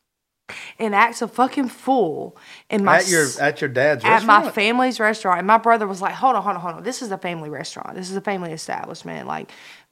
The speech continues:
Speaker 1: calm down just a little bit." So we go outside and we get in the car.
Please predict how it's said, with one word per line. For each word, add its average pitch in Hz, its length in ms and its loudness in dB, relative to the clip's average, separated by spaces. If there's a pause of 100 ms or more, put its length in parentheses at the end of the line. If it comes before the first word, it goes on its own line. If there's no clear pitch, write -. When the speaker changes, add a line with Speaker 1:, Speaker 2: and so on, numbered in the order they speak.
(240)
Speaker 1:
calm 208 300 4
down 175 300 -8
just - 200 -16
a - 40 -12
little 131 160 -12
bit." - 220 -18 (280)
So - 160 -6
we 208 160 -2
go 339 100 0
outside 220 480 4
and 185 80 -6
we 180 100 -6
get 170 120 -8
in - 60 -12
the 190 80 -8
car. - 320 -10